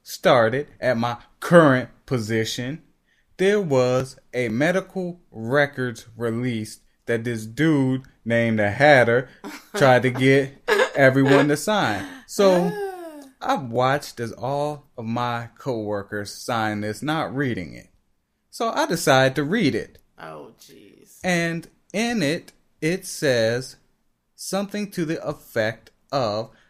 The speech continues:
Speaker 1: "I hereby give," insert employer's name, "permission to view my medical records, request and view my medical records, and do all this other kind of stuff."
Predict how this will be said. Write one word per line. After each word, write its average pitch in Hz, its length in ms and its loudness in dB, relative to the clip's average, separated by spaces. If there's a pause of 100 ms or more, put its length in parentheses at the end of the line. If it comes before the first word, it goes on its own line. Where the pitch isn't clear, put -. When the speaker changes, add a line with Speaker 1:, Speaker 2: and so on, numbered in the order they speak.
(120)
Speaker 1:
"I 123 160 0
hereby 127 1080 -4 (140)
give," 135 480 -2 (880)
insert 117 480 -8
employer's 110 540 -6
name, 104 420 -10 (1300)
"permission 165 880 -8 (460)
to 131 140 -4
view 160 380 -6
my 202 180 -6
medical 120 480 -4
records, 104 600 -6 (300)
request 190 500 -4
and 170 140 -6
view 165 160 -4
my 151 160 -4
medical 107 440 -4
records, 104 580 -8 (680)
and 127 500 -4 (200)
do 156 140 -2
all 170 180 2
this 151 220 -8
other 151 200 -2
kind 104 260 -8
of 101 100 -12
stuff." - 380 -12